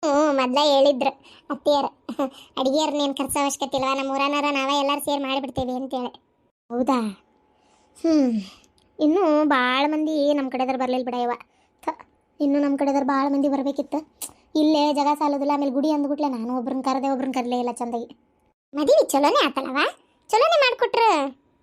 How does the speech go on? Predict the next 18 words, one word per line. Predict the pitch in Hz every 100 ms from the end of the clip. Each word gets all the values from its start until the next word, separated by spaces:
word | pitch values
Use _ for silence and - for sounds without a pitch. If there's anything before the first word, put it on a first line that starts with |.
| _ _ 226
ಏನ್ | 226 214
ಚಲೋನ | 226 226 320 392
ಏನವ, | 311 240 - _ _ _ -
ಆ, | - - 285
ಏನ್ | 311 370 508 494
ಅಂತ | 320 320
ಏನು | 508 508 480
ನನ್ಗೇನ್ | 403 320 320 294
ಮನಸ್ಸು | 262 - - 247 240
ತೃಪ್ತಿ | 277 -
ಆಗ್ಲಿಲ್ಲ | 247 240 233 220
ಬಿಡು. | 220 - - - - - 247
ಛತ್ರ | - 247 269
ಹಿಡಿದು | 277 269
ಮಾಡಿದ್ರೆ | 269 254 262 247 233
ಇನ್ನೂ | 247 247 269
ಚಲೋ | 277 254
ಆಕಿತ್ತು. | 240 - - -